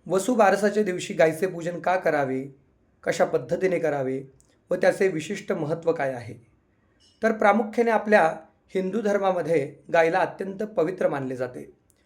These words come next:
त्याचप्रमाणे आपण तिला माता मानतो, कारण ती अर्थातच आपल्याला दूध देते,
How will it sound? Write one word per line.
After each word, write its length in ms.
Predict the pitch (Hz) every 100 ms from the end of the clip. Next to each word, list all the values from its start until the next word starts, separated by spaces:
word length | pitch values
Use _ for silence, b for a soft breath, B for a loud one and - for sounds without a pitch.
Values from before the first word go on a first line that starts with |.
| _ _ -
त्याचप्रमाणे 600 | 165 170 165 151 143 175 -
आपण 220 | 165 - 185
तिला 180 | 202 190
माता 380 | 165 165 214
मानतो, 380 | 220 180 151 156
कारण 280 | 175 165 156
ती 120 | 151
अर्थातच 460 | 170 143 - 185 190
आपल्याला 320 | 175 165 156
दूध 300 | 147 185 214
देते, 460 | 151 143 175 254